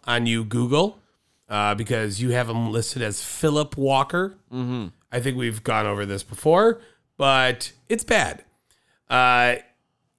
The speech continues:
Speaker 1: he wasn't good, though. <laughs>
Speaker 2: No.
Speaker 1: As much as I wanted him
Speaker 2: No.
Speaker 1: to be good.
Speaker 2: And you remember they had that play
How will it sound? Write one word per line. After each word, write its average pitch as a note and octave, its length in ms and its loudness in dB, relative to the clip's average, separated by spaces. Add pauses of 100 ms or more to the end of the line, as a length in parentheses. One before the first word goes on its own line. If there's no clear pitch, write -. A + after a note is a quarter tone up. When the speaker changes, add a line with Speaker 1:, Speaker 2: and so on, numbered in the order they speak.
(160)
Speaker 1:
he F3+ 260 4
wasn't A3 300 4
good, G#2+ 240 -2
though. D#2 300 -10 (260)
<laughs> - 140 -10 (400)
Speaker 2:
No. F3+ 340 4
Speaker 1:
As G#3+ 180 4
much A3+ 180 4
as A#3 120 0
I A3 140 6
wanted E3 360 4
him C#3+ 100 2
Speaker 2:
No. D#3+ 180 6
Speaker 1:
to B2 80 4
be A2+ 60 -4
good. A#2+ 140 2
Speaker 2:
And D#3 140 4
you F3+ 100 4
remember G3+ 220 4
they F#3+ 140 4
had F#3 220 4
that D3 240 6
play C#3+ 680 6